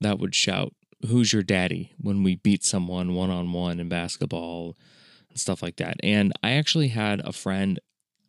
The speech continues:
stop saying it mid-phrase and apologize to me because he thought hearing it would upset me.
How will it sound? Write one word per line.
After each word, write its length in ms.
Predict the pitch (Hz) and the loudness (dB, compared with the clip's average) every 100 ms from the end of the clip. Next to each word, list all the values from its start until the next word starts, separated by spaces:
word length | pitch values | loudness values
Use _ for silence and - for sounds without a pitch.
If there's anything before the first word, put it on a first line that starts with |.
| - | 0
stop 560 | - - 120 117 - | 4 4 2 -4 -2
saying 420 | - - 107 101 95 | 0 2 4 4 2
it 140 | - | 2
mid-phrase 1120 | 110 113 120 120 - - 101 104 92 90 87 - _ _ - | 4 6 6 4 -4 -4 2 4 4 0 -4 -10 _ _ -2
and 120 | 117 | 0
apologize 920 | 104 - - 156 180 131 - - - - | 0 -2 2 6 6 6 2 -6 -6 -4
to 140 | - | -6
me 260 | - - 139 _ _ _ _ _ - | -8 -10 -12 _ _ _ _ _ -6
because 340 | 117 - 110 | -2 2 2
he 220 | - 135 | 4 2
thought 500 | 127 - 120 113 110 - - _ _ _ _ _ | 2 -2 -2 0 -2 -8 -20 _ _ _ _ _
hearing 560 | - - 139 139 113 101 | -14 2 6 6 6 4
it 180 | 95 - _ _ _ _ _ _ _ _ _ - | 0 -4 _ _ _ _ _ _ _ _ _ -2
would 140 | 113 | 2
upset 460 | 107 - - 123 - | 2 2 2 2 -2
me. 260 | 78 - | -12 -12